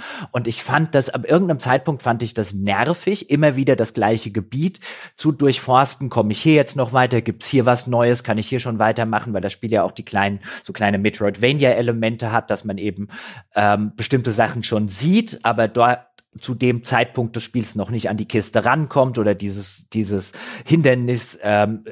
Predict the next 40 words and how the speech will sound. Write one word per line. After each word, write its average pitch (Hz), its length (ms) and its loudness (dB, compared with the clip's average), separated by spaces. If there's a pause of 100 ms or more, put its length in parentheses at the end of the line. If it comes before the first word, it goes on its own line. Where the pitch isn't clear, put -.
äh, 110 320 0
nicht, 120 320 -4
nicht 113 220 -4
aus 113 80 -2
dem 113 140 -2
Weg 190 200 2
räumen 147 320 2
kann, 135 280 0
weil 110 100 2
man 110 140 -4
erst 101 180 -6
eine 117 60 -6
Fähigkeit 123 480 -2
braucht, 110 280 2
die 117 60 -6
man 101 180 -2
eben 101 220 -6
im 101 80 -8
Spielverlauf 101 560 -2
erst - 240 -6
bekommt. 180 400 0
Das 117 220 -6 (160)
gibt 139 220 -6
es 117 120 -2
hier 98 200 2
auch 151 200 2
wieder. 151 180 4
Aber 117 160 2
was 117 140 -2
sie 113 80 -8
hier 147 220 0
gemacht 123 400 0
haben, 117 240 2
was 104 160 2
ich, 107 140 -8 (440)
äh, - 140 -4 (280)
prinzipiell 160 480 2
ziemlich 107 400 -4
cool 170 160 2
fand, - 380 -4